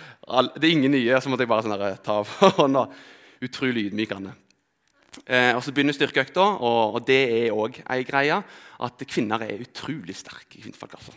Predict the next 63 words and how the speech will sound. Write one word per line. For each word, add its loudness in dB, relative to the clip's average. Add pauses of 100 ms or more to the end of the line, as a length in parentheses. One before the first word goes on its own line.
(100)
Det, -2
jeg -2
hadde 0
et -10
eksempel -4
i -12
går -2
som -8
jeg -8
ikke -14
skal -14
ta 0
i -2
dag, 0
men, 0
eh, -4 (100)
for -4
de 2
som -6
ser -14
førstegangstjenesten, -2
så -4
er -2
det -2
liksom, -4
eh, -8
jeg -16
fikk -12
noen -6
assosiasjoner -6
til -6
den -4
ene -8 (500)
karakteren 0
der. -8 (560)
Og -4
så -2
mot 2
slutten 2
av, 2
eh, 6
økta -6
så -10
blir 2
jeg -2
helt -4
utrolig -6
sliten. -4 (180)
Jeg, -4
eh, -2
utenom -2
en, 0
en -6
akillesskade -4
i -6
denne -4
uka, -4
så -12
springer -6
jeg -10
cirka -14
hver 0
dag. 2